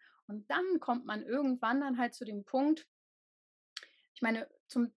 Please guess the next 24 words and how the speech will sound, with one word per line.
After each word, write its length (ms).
Thema 260
Darm 300
können 160
wir 60
gerne 280
auch 60
nochmal 380
au-, 80
drauf 240
eingehen, 300
aber 220
ich 140
habe 180
in 60
meinem 200
Blog, 260
ich 120
habe 160
im 100
Buch 180
so 200
viel 300
dazu, 440
also 420